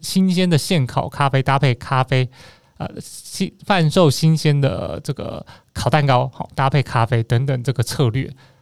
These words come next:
很快的在那时候就崛起。但是黄明贤还依然，他就是想要创立这个咖啡店，所以他那时候创立的时候，也是经过一，就是二零零六年，那时候八十五度 C 真的很厉害，就超越这个星巴克，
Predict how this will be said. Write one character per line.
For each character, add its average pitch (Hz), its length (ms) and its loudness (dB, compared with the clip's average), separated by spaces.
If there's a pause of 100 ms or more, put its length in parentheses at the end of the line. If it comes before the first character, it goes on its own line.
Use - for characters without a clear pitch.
(180)
很 113 180 0
快 147 220 2
的 120 80 4
在 135 220 0
那 135 120 4
时 - 140 -2
候 110 40 2
就 110 100 2
崛 - 220 -8
起。 - 240 -10 (300)
但 233 120 0
是 254 60 4
黄 151 220 4
明 165 100 4
贤 143 160 4
还 131 120 -2 (100)
依 196 220 2
然， 135 200 2 (600)
他 147 180 0
就 143 100 4
是 131 240 0
想 - 280 -8
要 113 120 2
创 120 240 -2
立 117 80 2
这 104 120 0
个 101 40 -2
咖 110 200 -8
啡 110 160 -4
店， - 200 -12 (1120)
所 208 120 4
以 190 60 2
他 202 160 0
那 208 100 2
时 170 100 2
候 151 80 6
创 160 220 2
立 151 80 6
的 131 60 4
时 110 100 -2
候， 123 160 4 (440)
也 131 80 2
是 180 80 4
经 196 180 2
过 190 140 6
一， 165 80 -2 (440)
就 - 80 -10
是 147 80 -4
二 190 120 2
零 135 180 4
零 117 100 4
六 127 200 2
年， 120 200 -8
那 185 80 2
时 160 120 0
候 147 160 4 (120)
八 160 120 2
十 151 80 0
五 120 100 2
度 135 140 2
C 127 180 -2
真 117 320 2
的 107 60 -2
很 110 180 0
厉 123 140 0
害， 120 120 2
就 120 180 0
超 123 260 0
越 117 160 2
这 117 120 -4
个 113 80 -4
星 113 200 -6
巴 104 160 0
克， - 200 -8